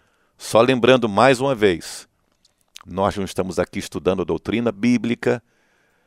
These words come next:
onde Deus se revela através da Bíblia, onde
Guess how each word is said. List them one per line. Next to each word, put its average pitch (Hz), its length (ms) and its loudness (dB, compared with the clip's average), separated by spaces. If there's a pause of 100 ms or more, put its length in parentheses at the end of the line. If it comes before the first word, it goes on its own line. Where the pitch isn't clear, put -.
(340)
onde 92 240 -8
Deus 101 200 4
se - 80 -6
revela 98 420 4
através 90 460 0
da 110 80 0
Bíblia, 113 580 -4 (800)
onde 98 460 0